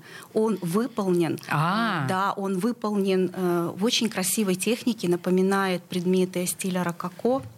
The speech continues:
Speaker 2: Мгм.
Speaker 1: Поэтому мы приглашаем
Speaker 2: Ох.
Speaker 1: гостей в Шереметьевский дворец полюбоваться замечательной Виктролой и росписями на ней, и послушать, конечно, оригинальные записи.
Speaker 2: Э,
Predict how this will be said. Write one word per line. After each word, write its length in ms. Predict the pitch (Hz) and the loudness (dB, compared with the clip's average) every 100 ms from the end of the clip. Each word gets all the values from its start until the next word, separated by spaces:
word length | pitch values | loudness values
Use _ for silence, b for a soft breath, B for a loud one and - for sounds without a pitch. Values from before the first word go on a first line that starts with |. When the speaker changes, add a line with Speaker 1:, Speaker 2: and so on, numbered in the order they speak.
| B B B | B B B
Speaker 2:
Мгм. 140 | 185 170 | 0 2
Speaker 1:
Поэтому 240 | 208 226 | 4 2
мы 60 | 254 | 2
приглашаем 600 | 262 226 214 175 240 226 | 0 0 0 0 0 0
Speaker 2:
Ох. 60 | |
Speaker 1:
гостей 320 | 262 254 - 226 | -2 -4 -2 -2
в 20 | |
Шереметьевский 440 | - 233 240 - | 0 2 0 0
дворец 260 | 214 294 - | 2 0 0
полюбоваться 920 | 254 262 214 262 254 226 - - 165 B B B | 0 2 2 0 0 -2 -4 -10 -10 B B B
замечательной 640 | 185 190 226 220 247 196 202 | -8 -2 0 0 -2 -2 -2
Виктролой 600 | 214 233 262 302 262 180 | -2 0 2 2 2 0
и 320 | 165 190 185 | -2 -2 0
росписями 640 | 190 277 - 262 - 247 | 2 0 0 0 2 4
на 160 | 240 233 | 4 4
ней, 340 | 233 233 233 - | 4 4 0 -4
и 260 | 208 220 240 - | -2 0 -2 -4
послушать, 400 | 196 208 - - | -6 -4 -6 -6
конечно, 380 | 185 185 185 185 | -2 -2 -2 -4
оригинальные 460 | 180 185 180 185 | 0 2 4 4
записи. 500 | 180 170 - - 185 - - B B B | 2 -4 -4 -4 -6 -6 -6 B B B
Speaker 2:
Э, 360 | 165 156 151 | 0 2 2